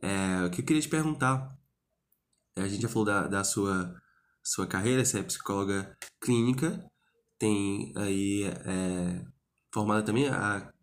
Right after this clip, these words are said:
como é que se diz? Psicanalítica, né?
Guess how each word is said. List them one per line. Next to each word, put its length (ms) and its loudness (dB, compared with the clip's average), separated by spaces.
como 140 -2
é 40 -2
que 100 -6
se 140 -4
diz? 480 -2
Psicanalítica, 680 2
né? 320 -2